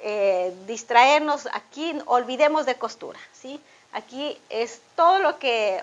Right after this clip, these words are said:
va a hacer Olguita, las cosas, las locuras, todo. Así que corran a seguirme Viajando y Compartiendo con Olguita.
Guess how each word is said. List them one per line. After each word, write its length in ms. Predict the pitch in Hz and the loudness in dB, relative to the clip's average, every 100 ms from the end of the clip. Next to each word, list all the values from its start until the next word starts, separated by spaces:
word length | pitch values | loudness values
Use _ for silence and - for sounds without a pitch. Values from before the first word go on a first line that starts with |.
| 214 | 2
va 80 | 254 | 2
a 20 | |
hacer 240 | 262 262 | 4 0
Olguita, 720 | 214 233 302 349 269 240 196 196 | 0 -2 -6 0 4 4 2 -2
las 220 | 214 208 - | -8 -10 -2
cosas, 420 | 254 277 277 240 - | 0 0 -2 -6 -8
las 260 | 202 196 | -6 -6
locuras, 580 | 180 - 262 269 247 247 _ | -8 -8 -2 0 0 -2 _
todo. 260 | 202 170 120 - - _ - | -4 -2 -6 -20 -20 _ -14
Así 240 | 220 247 | -14 -12
que 240 | 247 233 | -10 -6
corran 420 | - 330 349 359 339 _ | 4 4 6 2 -2 _
a 420 | 233 220 202 196 196 | -2 2 2 0 -4
seguirme 460 | 226 220 277 294 285 | -10 -8 -6 -6 -4
Viajando 320 | 220 262 262 | -4 -6 -6
y 40 | |
Compartiendo 500 | 262 220 220 240 240 | -8 -8 -8 -6 -6
con 200 | 233 214 | -6 -6
Olguita. 400 | 196 185 135 - | -6 -8 -14 -18